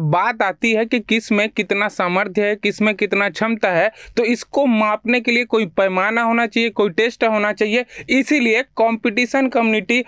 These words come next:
आयोजित करा रहा है राज्य स्तरीय आपके लिए टेस्ट। और ये जो टेस्ट होने वाला है आपके लिए कंपटीशन कम्युनिटी के चारों ऑफलाइन सेंटर, मतलब बिलासपुर,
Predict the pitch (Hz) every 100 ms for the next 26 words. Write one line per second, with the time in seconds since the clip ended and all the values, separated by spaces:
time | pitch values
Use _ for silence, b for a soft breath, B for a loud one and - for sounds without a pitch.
0 | B 180 220 226 226 277 233 202 190 185
1 | 185 240 208 214 226 196 226 - 214 226
2 | 220 - 208 196 165 240 240 226 220 226
3 | - - 208 240 226 - - 247 302 277
4 | 233 220 208 190 175 170 214 262 B -
5 | 208 - 247 233 233 269 240 220 214 202
6 | 226 247 247 226 220 220 240 247 208 202
7 | 240 B B - 233 226 247 220 262 -
8 | 208 233 233 233 233 247 240 220 240 B
9 | - 180 180 202 170 165 190 220 247 -
10 | 233 240 247